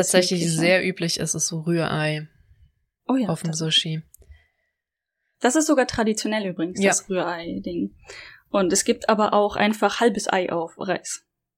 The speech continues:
Speaker 1: Hm.
Speaker 2: Halbes gekochtes Ei auf Reis. Es gibt auch rohes halbes Ei auf Reis und mit anderen Sachen gemischt.
Speaker 1: Was soll
Speaker 2: Also
Speaker 1: ich sagen, Gatekeeping liegt halt in der Natur des Menschen, muss man, wenn man sich die
Speaker 2: Ja.
Speaker 1: Sache so anguckt,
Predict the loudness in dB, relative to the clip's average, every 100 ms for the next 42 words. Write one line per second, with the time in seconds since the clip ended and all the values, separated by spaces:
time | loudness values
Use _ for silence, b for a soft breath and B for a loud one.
0 | _ _ _ _ _ _ -10 -10 -10 -16
1 | _ _ _ _ _ _ -4 0 0 0
2 | -4 -4 -4 -4 -4 -4 -4 -2 0 2
3 | 2 2 2 2 0 -2 -2 -2 -6 -6
4 | -8 _ -16 -10 -12 -4 -4 -4 -8 -6
5 | -4 -4 -6 b b b b b b b
6 | -2 0 2 0 0 -4 -4 -4 -4 -4
7 | -2 2 4 6 6 6 6 2 2 -4
8 | 0 0 0 0 -2 0 -2 0 -2 -2
9 | -4 -4 -4 -4 -2 -2 -2 -6 -4 -4
10 | -4 -4 -2 -2 -2 -2 -2 -2 -2 -2
11 | -4 -4 -6 -12 -12